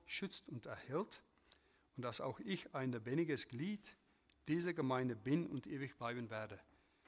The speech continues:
Es wäre falsch zu meinen, damit ist nur die Universalkirche gemeint. Damit ist natürlich die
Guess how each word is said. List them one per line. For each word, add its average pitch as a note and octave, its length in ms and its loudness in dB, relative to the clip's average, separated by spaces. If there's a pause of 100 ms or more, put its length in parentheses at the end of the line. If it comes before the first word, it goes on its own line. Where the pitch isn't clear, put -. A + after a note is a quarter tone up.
(400)
Es - 180 -12
wäre B2+ 240 -2
falsch - 600 6
zu - 140 4
meinen, C#3 500 2
damit C#3 400 2
ist - 240 0
nur C#3+ 200 2
die C3+ 220 -4 (680)
Universalkirche B2 1040 4
gemeint. G#2 540 -8
Damit A#2+ 360 -2
ist D3 160 0
natürlich F3 480 -2
die C3+ 160 -4